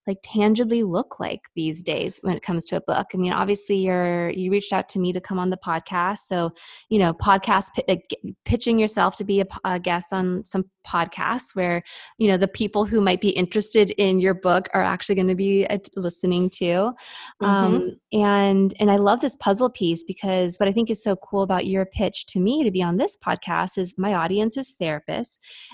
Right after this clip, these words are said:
Speaker 1: Um,
Speaker 2: Mm-hmm.
Speaker 1: therapists are gonna be recommending your book to potential clients. And we're talking about your book, but we're also talking about something that a therapist might be really also interested in, publishing themselves, while also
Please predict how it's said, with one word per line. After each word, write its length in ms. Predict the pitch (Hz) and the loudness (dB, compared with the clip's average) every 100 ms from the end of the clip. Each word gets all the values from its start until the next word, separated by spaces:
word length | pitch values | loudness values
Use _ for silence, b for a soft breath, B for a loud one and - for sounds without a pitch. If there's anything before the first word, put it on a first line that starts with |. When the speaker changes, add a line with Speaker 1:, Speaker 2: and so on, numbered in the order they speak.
| B | B
Speaker 1:
Um, 140 | 185 180 | 2 2
Speaker 2:
Mm-hmm. 220 | 170 - 170 | 0 -2 0
Speaker 1:
therapists 460 | 165 - 220 240 - | 0 2 0 -2 -2
are 200 | 185 180 | 0 0
gonna 240 | 170 170 180 | 0 -2 0
be 120 | 190 | 0
recommending 500 | 180 180 180 175 185 | -2 -2 -2 0 2
your 120 | 196 | 0
book 320 | 190 165 175 | -2 -4 -4
to 100 | - | -10
potential 420 | - 190 170 170 208 | -14 -8 -8 -6 -8
clients. 680 | - 170 156 165 233 240 - B B 220 | -6 -6 -4 -4 -4 -6 -18 B B 2
And 180 | 226 | 4
we're 80 | 240 | 4
talking 480 | 233 - 440 - 330 | 2 2 2 4 4
about 260 | 180 165 - | 6 4 2
your 120 | 165 | -2
book, 420 | 165 165 277 - - | 0 0 0 -4 -6
but 80 | |
we're 140 | 208 214 | 0 4
also 260 | 254 - | 4 2
talking 400 | - - 196 202 | -2 -2 -2 -2
about 280 | 196 190 190 | 0 0 -2
something 500 | - 202 196 208 202 | -2 -4 -2 0 0
that 300 | 196 185 190 190 | 0 0 0 -2
a 60 | |
therapist 600 | - 185 185 - 190 - | -4 -4 -4 -2 -4 -4
might 120 | 185 | -8
be 120 | 190 185 | -6 -6
really 340 | 185 185 180 - | -2 -2 -2 -2
also 260 | 226 - - | -2 -2 -4
interested 420 | 160 160 - 156 | -6 -8 -8 -4
in, 160 | 156 | -4
publishing 460 | 175 190 185 - 190 | -4 -4 -4 -2 -4
themselves, 640 | 175 175 - 247 180 170 - B B B | -2 -4 -2 0 2 0 -6 B B B
while 160 | 214 - | 0 2
also 640 | 233 302 - 190 190 220 | 2 0 0 0 0 -2